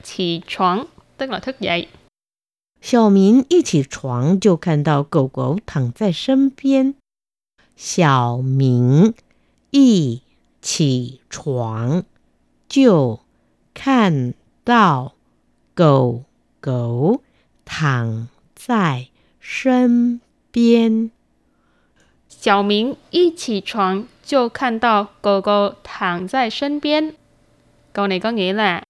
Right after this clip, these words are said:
Speaker 1: Tiểu Minh vừa mới thức dậy là nhìn thấy chú chó nằm bên cạnh mình. Xiao Miễn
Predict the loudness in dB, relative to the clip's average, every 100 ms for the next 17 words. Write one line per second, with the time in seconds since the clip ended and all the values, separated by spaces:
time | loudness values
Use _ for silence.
0 | _ -4 0 2 2 2 -4 -14 -4 0
1 | 2 0 -2 -6 -4 -4 -4 -6 _ _
2 | -4 -2 -2 -4 -6 -6 -6 -4 -8 -10
3 | _ _ -8 -2 0 0 -2 -6 -6 -4
4 | -2 -2 -4 -6 -4 -4 -4 -8 _ _
5 | _ _ _ _ _ _ _ _ _ _
6 | -8 -4 -2 -2